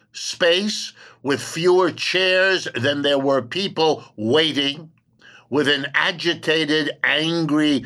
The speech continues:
staff and an agitated, angry group to which we should be added,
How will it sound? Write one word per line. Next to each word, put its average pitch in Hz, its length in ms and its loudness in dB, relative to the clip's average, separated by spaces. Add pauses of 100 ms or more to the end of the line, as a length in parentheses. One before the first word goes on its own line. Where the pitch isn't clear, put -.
(100)
staff - 960 0 (760)
and 147 160 0
an 135 220 -2
agitated, 147 920 -2
angry 151 540 -2
group 175 500 0 (480)
to 160 100 0
which 147 360 -2
we 151 180 2
should 143 280 -2
be 127 200 2
added, 135 640 0